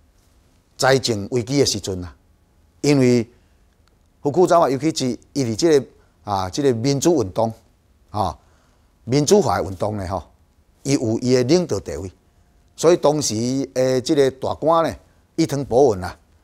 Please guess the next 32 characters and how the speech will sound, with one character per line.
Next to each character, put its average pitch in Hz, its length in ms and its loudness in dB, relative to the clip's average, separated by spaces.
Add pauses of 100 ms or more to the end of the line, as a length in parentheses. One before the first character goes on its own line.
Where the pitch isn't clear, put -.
(220)
哦， 87 320 -4 (440)
来 113 180 2
惊 120 840 -2
伊 117 320 -4 (360)
哦 92 120 -10
发 135 120 0
表 143 380 2
批 131 240 -4
评 110 160 -8
的 98 100 -12
意 156 120 -2
见， - 220 -12 (520)
所 143 200 0
以 143 60 4
拢 117 140 -2
啊 131 100 2
通 123 300 -2
过 156 180 4 (600)
庆 185 180 4
应 160 180 -2
艺 170 140 0
术 92 340 -6
的 104 280 -6 (260)
协 107 240 0
助 107 180 -2
的 107 60 -2
法 127 120 4
案， 92 180 -6 (580)
啊 123 80 -2
来 120 140 0
补 151 260 2
助 101 240 -4